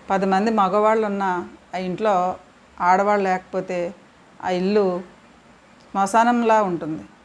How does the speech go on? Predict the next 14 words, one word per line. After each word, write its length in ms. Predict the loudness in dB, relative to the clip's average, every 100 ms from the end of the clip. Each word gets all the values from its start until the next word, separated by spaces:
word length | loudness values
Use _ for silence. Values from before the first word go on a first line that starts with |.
| _ -10
ఎందుకంటే 720 | -6 -4 -4 -2 -2 -2 -4 -16 -20 -20 -20 -20 -16 -8
ఒక్క 440 | -8 -2 2 2 0 -16 -16 -4
ఆడది 380 | 2 2 2 0
ఇంట్లో 480 | -2 0 0 0 -2 -12 -16 -6
ఎన్నో 360 | -2 2 2 2
పనులు, 360 | 0 0 -2 -6 -10 -16 -10
ఇంటి 260 | -6 -6
పని, 480 | -4 -4 -4 -8 -12 -14 -20 -20 -20 -20 -14 -4
వంట 260 | -2 0
పని, 500 | 0 0 -2 -2 -8 -12 -20 _ -20 -20 -20 -16 -6
అలాగే 540 | 0 2 2 -2 -4 -12 -20 _ -20 -20 -10
ఇంటికి 360 | -4 -2 0 0
బంధువులు 480 | 2 0 0 0 -2
వచ్చినా, 440 | -4 -6 -4